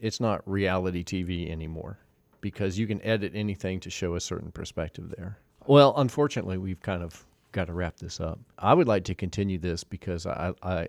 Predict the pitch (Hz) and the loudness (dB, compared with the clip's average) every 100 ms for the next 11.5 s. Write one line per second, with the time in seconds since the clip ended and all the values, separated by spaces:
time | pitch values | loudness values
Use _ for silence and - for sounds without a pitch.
0 | - 90 95 104 127 104 98 101 92 90 | -4 2 4 4 2 0 0 0 0 0
1 | 87 85 85 90 90 85 95 87 80 - | 0 -2 -2 -2 -2 -4 -6 -6 -6 -8
2 | 82 113 113 - 127 - 110 92 - 131 | -4 -2 -2 0 0 0 -2 -2 0 0
3 | 110 107 - 85 - 85 - 92 104 90 | 2 -2 -4 -4 -4 -12 -10 -8 -6 -6
4 | 85 80 - - - 101 107 135 160 165 | -6 -8 -12 -20 -10 -2 4 8 8 8
5 | 139 - - - 120 104 98 113 101 98 | 2 -6 -4 0 4 2 2 -2 -2 -4
6 | - 90 - 123 113 107 90 90 92 - | -4 -8 -2 -2 0 0 2 0 0 -2
7 | - 95 85 85 - _ - _ _ _ | 0 0 0 -4 -14 _ -20 _ _ _
8 | 92 82 82 95 87 - 120 - 107 90 | -4 -4 -4 -6 -6 -2 -4 -2 -4 -2
9 | 92 85 76 87 85 76 82 82 82 - | 0 0 -2 -4 -4 -2 -2 -2 -4 -6
10 | 90 80 80 90 95 92 92 92 85 82 | -6 -6 -6 -6 -6 -2 -4 -4 -6 -4
11 | 82 107 87 - | -2 -2 -4 -6